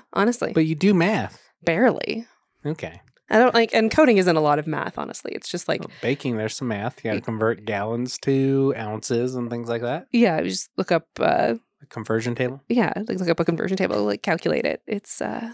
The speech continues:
Speaker 1: yeah. I mean, I thought I was, like, a hands-on person. I, like, did the acting thing for a while, and I thought, like, "Oh, like, I'm just a, like, this is how my brain functions. I'm not, like, a smart person in that way." I'm <laughs> like,
Speaker 2: Okay.
Speaker 1: yeah, like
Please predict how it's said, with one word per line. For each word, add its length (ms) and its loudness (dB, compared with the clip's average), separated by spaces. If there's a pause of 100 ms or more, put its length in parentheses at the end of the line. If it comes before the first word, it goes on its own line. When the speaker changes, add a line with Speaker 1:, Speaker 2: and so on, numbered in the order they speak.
(140)
Speaker 1:
yeah. 160 0 (480)
I 80 4
mean, 120 8
I 60 6
thought 160 6
I 60 8
was, 160 6
like, 120 4
a 60 0
hands-on 380 2
person. 760 0
I, 120 -8
like, 180 -10
did 320 -8
the 140 -8
acting 540 -2
thing 280 0
for 220 -4
a 60 0
while, 580 -2
and 680 -6
I 60 -4
thought, 320 -2 (140)
like, 280 -8
"Oh, 220 2
like, 100 -8
I'm 160 0
just 300 -6
a, 200 0 (520)
like, 220 0
this 280 2
is 120 -2
how 120 2
my 140 4
brain 240 4
functions. 460 -6
I'm 120 -2
not, 260 -2 (220)
like, 140 0
a 40 2
smart 340 -2
person 680 -4
in 120 -4
that 180 -8
way." 400 -4
I'm 220 -2
<laughs> 140 -4
like, 260 -4 (320)
Speaker 2:
Okay. 200 -18 (180)
Speaker 1:
yeah, 180 2 (220)
like 340 2